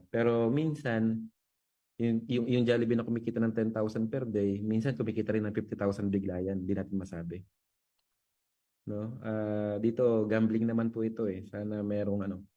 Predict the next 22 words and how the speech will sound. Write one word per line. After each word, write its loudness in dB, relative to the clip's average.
sana 2
may, 0
may 2
gumanda 6
yung 4
flow, 4
ayun 0
lang -4
po -4
ipagdasal -2
natin. -2
But -4
still, -2
continuous -4
naman -4
po 2
yung 2
ano. -2
Kasi -4
sana 4
po 4
wag 4